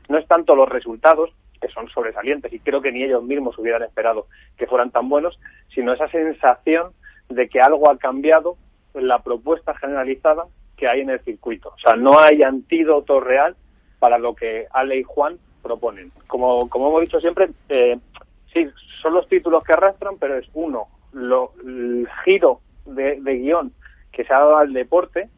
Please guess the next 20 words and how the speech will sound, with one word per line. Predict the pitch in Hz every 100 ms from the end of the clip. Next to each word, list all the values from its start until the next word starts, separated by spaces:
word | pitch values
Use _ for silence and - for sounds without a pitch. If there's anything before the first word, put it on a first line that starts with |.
| _
que, | 123 113 107 104 104
porque | - 113 123
ya |
no | 147
existe | 135 175 -
la | 123
transición. | 117 113 - - 110 92 _ _ - -
Antes | 117 139
el | 135 127
pádel | 143 143
era | 143 117 113
defensa | 110 120 156 170 - 196 214 _ _ -
con, | 139 139 135
para | 123 123
conseguir, | 131 131 - 127 147 160 -
eh, | 135 123 120
atacar | 113 110 113 131 151
desde | 151 139
la | 120
red. | 123 143